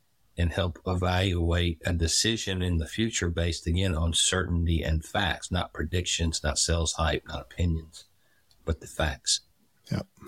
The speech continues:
Speaker 1: And if I were moving forward in my financial life with an advisor,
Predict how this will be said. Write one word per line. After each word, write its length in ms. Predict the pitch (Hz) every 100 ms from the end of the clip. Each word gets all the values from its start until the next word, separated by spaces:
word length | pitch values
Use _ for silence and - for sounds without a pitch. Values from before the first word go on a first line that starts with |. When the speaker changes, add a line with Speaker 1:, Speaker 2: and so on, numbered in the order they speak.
| - - -
Speaker 1:
And 180 | 82 82
if 180 | 85 -
I 260 | - 90 104
were 260 | 104 104 92
moving 460 | 98 98 95 95
forward 480 | 90 95 92 82 82
in 160 | 82 85
my 180 | 82
financial 500 | 82 87 90 101 104
life 260 | 95 90 85 -
with 180 | 85
an 100 | 95
advisor, 720 | 92 87 87 80 82 80 80